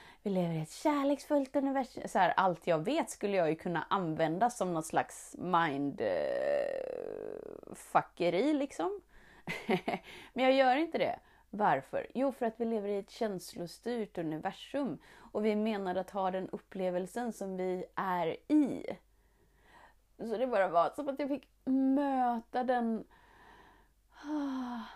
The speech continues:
sköra, eh, sköra delen som verkligen bara så här,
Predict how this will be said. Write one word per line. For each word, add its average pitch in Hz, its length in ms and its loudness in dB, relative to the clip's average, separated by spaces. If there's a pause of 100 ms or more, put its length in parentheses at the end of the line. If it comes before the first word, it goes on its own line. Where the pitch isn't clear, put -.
(100)
sköra, 226 1300 4 (2250)
eh, 262 640 -6 (340)
sköra 233 960 4
delen 220 840 0
som 226 260 -4
verkligen 220 1080 -2
bara 214 260 -2
så - 100 -6
här, 117 200 -2